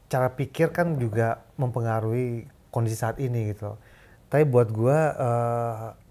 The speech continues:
ada hal yang, yang nggak perlu kita takutin adalah saat kita bertemu dengan banyak orang sih sebenarnya gitu. Artinya,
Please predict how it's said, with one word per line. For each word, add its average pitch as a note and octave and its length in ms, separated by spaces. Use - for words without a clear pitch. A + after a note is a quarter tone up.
ada B2+ 240
hal C#3+ 160
yang, C3 200
yang B2 180
nggak A#2+ 140
perlu B2+ 160
kita B2 140
takutin C3 420
adalah C3+ 220
saat C3 180
kita A#2 160
bertemu A#2+ 380
dengan G#2+ 180
banyak G#2+ 240
orang A2 340
sih A2 160
sebenarnya G#2 500
gitu. - 120
Artinya, B2+ 420